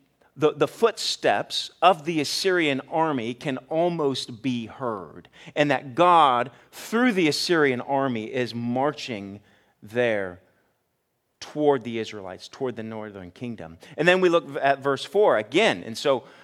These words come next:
so Micah is saying, he, as he's speaking to the southern kingdom, he essentially is saying, "Don't be, t-, take a lesson from these guys." In verse four, it says, "The mountains melt beneath him, and the valleys split apart like wax before the fire, like,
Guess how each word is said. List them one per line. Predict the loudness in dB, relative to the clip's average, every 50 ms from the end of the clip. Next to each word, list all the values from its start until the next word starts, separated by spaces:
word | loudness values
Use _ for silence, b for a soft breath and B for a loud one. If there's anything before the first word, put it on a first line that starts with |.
| B B
so | -4 -2 -2 -2 -2 -6 _
Micah | -2 2 4 4 4 6 6 4 2
is | 2 2
saying, | 2 4 4 4 2 0 -4 -8 _ _ _ _ -16 -14 -14 -12 -10 -6
he, | -2 0 2 4
as | 6 6 6 4
he's | 2 -4 -4
speaking | -4 -4 -2 0 0 0 2 0 -2 0
to | 2 2 2
the | 2 2
southern | 4 8 8 8 8 8 2 0
kingdom, | 0 0 0 2 4 4 4 4 2
he | 0 0 0 -2
essentially | -2 -2 -2 0 2 0 2 2 4 4 4
is | 4
saying, | 4 2 2 4 6
"Don't | 6 4 4 4
be, | 2 -4 -4 -6 B B B -20 -20 -20 -20 -12 -6
t-, | -2 -2 -2
take | 2 4 4 6 6 6
a | 4
lesson | 6 4 4 4 2 0 2
from | 2 2 4 4
these | 4 2 2 2 2
guys." | 2 2 4 4 2 0 0
In | -2 -2
verse | 2 2 2 0 2
four, | 2 4 6 6 4
it | 4
says, | 0 -2 0
"The | 0 0
mountains | 4 4 4 4 4 2 -2 -4 -4 0
melt | 2 2 2 2 0 -2
beneath | -2 0 0 0 0 -2 -2
him, | -2 0 0 0 -2 -6 -10 B B B B B 0 B
and | 4 4
the | 4
valleys | 4 6 6 6 6 4 4 2 0 0
split | -2 -6 -8 -4 0 2 2 2
apart | 2 0 -2 -2 0 2 2 2 2 0 0
like | 0 0 0 0 -4
wax | -4 0 2 2 2 2 0 -2 -6
before | -6 -6 -4 -4 -4 -2 -2
the | -2 -2
fire, | 0 2 2 4 4 2 2
like, | 2 0 0 0